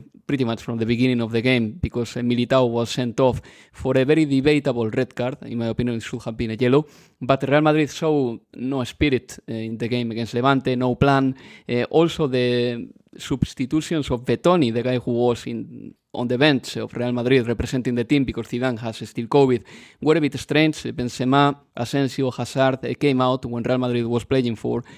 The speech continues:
the victory in this game, and, uh, the players who came in, I don't think that they've got nowhere near the quality of, uh, the ones I mentioned, Mariano, Arribas, Vinicius Junior. So, yes, this is a strange moment for Real Madrid, because losing at home is always a surprise,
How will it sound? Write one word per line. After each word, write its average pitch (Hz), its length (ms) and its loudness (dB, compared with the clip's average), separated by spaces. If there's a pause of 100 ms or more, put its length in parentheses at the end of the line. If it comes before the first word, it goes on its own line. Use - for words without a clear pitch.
(280)
the 127 100 4
victory 165 500 4
in 127 140 -4
this 131 160 -2
game, 160 400 2
and, 120 220 -2
uh, 113 340 -4 (100)
the 107 120 -6
players 127 260 0
who 123 100 -8
came 127 280 2
in, 123 260 0
I 117 140 -6
don't 117 120 -4
think 117 160 -6
that 110 100 -8
they've 113 140 -8
got 120 260 -4
nowhere 127 360 2
near 127 220 2
the 113 100 -2
quality 127 640 0
of, 113 320 -8
uh, 117 260 -6
the 113 140 -4
ones 120 240 -2
I 113 60 -2
mentioned, 123 460 0
Mariano, 120 640 2
Arribas, 123 640 0
Vinicius 131 420 0
Junior. 135 340 4 (420)
So, 156 360 4 (480)
yes, 190 240 2
this 165 260 -2
is 240 140 -4
a 208 60 -2
strange 208 320 -4
moment 180 280 0
for 135 120 -4
Real 135 180 4
Madrid, 117 300 2
because 131 320 -2 (640)
losing 196 340 4
at 175 100 2
home 165 240 0
is 139 140 -2
always 135 240 0
a 131 80 -2
surprise, 110 520 -4